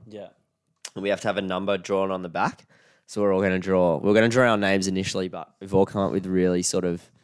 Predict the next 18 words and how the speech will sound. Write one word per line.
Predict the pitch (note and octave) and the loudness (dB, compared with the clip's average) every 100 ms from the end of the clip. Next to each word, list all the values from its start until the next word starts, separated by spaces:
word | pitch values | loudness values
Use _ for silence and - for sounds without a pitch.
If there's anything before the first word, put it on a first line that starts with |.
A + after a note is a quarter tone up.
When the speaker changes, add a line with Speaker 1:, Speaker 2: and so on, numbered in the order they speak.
| _ _ _ - | _ _ _ -4
Speaker 2:
you | F#2 | 0
know, | E2+ | 0
cringy | - - G2 F2+ F#2 F#2 F2 E2+ - | -2 -4 -2 0 0 0 0 -4 -10
nicknames | F2 F2+ - F2 E2+ E2 - | -4 -4 -2 -2 0 -2 0
along | F#2 F2+ | 0 0
the | F2 | -2
lines | E2+ E2+ F2 | -2 -2 -2
of | E2 - - - | -4 -6 -14 -12
Turbo, | - F2 D#2+ E2 E2 D#2+ G2 _ | -2 0 2 2 2 0 -4 _
Speaker 1:
Nice. | G2 F#2 D#2+ E2+ | -8 -6 -8 -10
Speaker 2:
Viper. | - F2+ E2+ E2 - D#2 D#2 - _ _ _ _ _ _ _ - | -8 0 2 2 0 -4 -4 -12 _ _ _ _ _ _ _ -6
Um, | E2 D2+ A#1+ | -4 -2 -2
Speaker 1:
So | B1 B2 | 0 2
like | A#2 | 2
the | A2+ | 2
names | G#2+ G#2 G2 | -2 -4 -6
from | G#2 | -6
Dodgeball. | F#2+ F#2 - D#2+ F#2 | -4 -6 -8 -12 -12